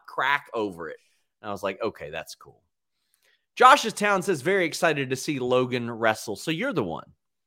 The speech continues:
Hey, what's that over there? Says, "Any news on Sami Callihan?" He is not expected back until middle of the year due to his injury,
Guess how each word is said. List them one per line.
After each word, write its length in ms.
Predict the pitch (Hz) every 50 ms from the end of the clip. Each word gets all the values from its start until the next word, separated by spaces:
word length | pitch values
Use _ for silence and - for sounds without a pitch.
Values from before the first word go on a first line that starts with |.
| _ _ _ _ _ _ _ _ _ _ _ _ _ _ _ _ _ - _ _ _ _ _ _ _ _ _ _ _
Hey, 160 | - 202 208
what's 320 | 196 180 208 202 196 -
that 240 | - 180 196 226 220
over 140 | 175 151 135
there? 120 | 135 139 143
Says, 200 | 139 143 127 120
"Any 140 | 160 160 151
news 260 | 151 156 160 156 139
on 120 | 147 143 135
Sami 280 | - 165 156 147 147 139
Callihan?" 640 | - 151 143 139 139 139 139 131 123 117 110 113
He 380 | 120 143 160 170 175 175 180 151
is 300 | 151 151 147 143 123 117
not 160 | 147 151 156
expected 400 | 151 - - 165 147 143 - 131
back 240 | 139 131 135 139 165
until 260 | 143 127 135 135 127
middle 480 | 117 117 113 120 123 131 160 175 180 -
of 160 | - 156 135
the 100 | 120 120
year 440 | 110 107 110 113 123 139 156 175 175
due 180 | 151 135 131
to 100 | 123 117
his 160 | 110 110 98 110
injury, 460 | 110 110 120 120 151 170 170 175